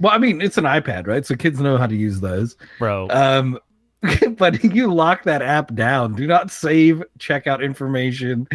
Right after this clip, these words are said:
Speaker 2: You wanna know
Speaker 1: <laughs>
Speaker 2: something terrifying, Frank? Okay, so m-,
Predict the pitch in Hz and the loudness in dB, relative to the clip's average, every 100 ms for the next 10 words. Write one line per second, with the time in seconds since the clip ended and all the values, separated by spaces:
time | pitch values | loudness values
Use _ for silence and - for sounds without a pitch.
0 | 147 131 143 151 147 143 - 160 135 127 | -6 -2 2 2 2 2 0 -2 -4 -4
1 | - 113 113 - 123 120 120 117 131 123 | -6 -2 -2 -2 0 0 -2 -2 -4 -4
2 | 123 120 101 95 - 120 110 107 _ _ | -4 -4 -4 -6 -2 0 0 -2 _ _
3 | _ - 127 | _ -4 -2